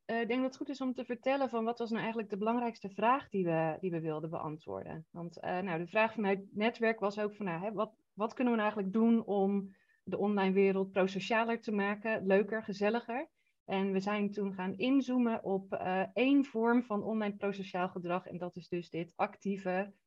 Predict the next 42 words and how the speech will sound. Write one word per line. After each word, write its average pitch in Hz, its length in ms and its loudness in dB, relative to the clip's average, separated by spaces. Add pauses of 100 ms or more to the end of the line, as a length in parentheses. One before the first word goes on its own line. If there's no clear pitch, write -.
(100)
positieve 190 600 0
upstander 175 540 -2
gedrag. - 400 -8
Dus 185 200 -6
in 190 180 -8
actie 226 340 -4
komen 190 640 0
als 190 160 -6
je 196 80 -2
ziet 190 320 -4
dat 180 240 -4
anderen 214 480 2
eigenlijk 175 380 -6
slachtoffer 170 520 -8
zijn 165 260 -4
van 160 380 -4 (320)
kwetsend 180 420 0
of 180 100 -8
vervelend 175 440 -2
gedrag 165 300 -6
online. 160 460 -6 (680)
En, 196 440 2
ehm, 185 540 2 (120)
nou, 185 180 0
er 190 60 2
zijn 214 220 0
veel 254 180 0
vragen 226 380 2
natuurlijk 190 400 -2
over 180 300 -6
van, 190 180 0
ja, 190 300 0 (200)
hè, 208 140 -2
we 196 140 -2
weten 226 400 4
dat 196 180 -2
dat 170 460 -6
een 175 300 0
belangrijke 185 420 0
rol 202 200 4
kan 262 180 -4
spelen 269 520 -4